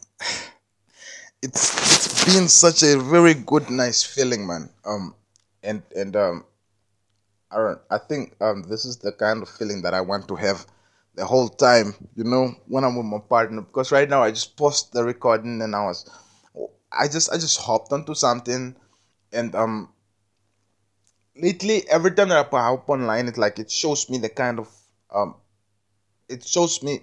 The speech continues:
matching stuff with my, with my kind of frequency. You understand me? Because that's something that you can lie about. You understand me? It's like your true frequency. So there's a, th-, there's, like, there's, there's, um,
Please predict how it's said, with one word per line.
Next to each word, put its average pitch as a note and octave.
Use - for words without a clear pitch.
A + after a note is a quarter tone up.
matching C3
stuff A2
with A2+
my, G2
with G#2
my F2+
kind G2+
of G2+
frequency. A2
You G2+
understand G#2
me? F#2
Because A#2
that's B2+
something C#3
that A#2
you -
can G#2+
lie G2+
about. G#2+
You G2+
understand G#2+
me? G2
It's -
like F2+
your F#2
true C#3
frequency. A2+
So B2
there's B2+
a, -
th-, -
there's, A2+
like, G#2+
there's, -
there's, G#2+
um, F#2+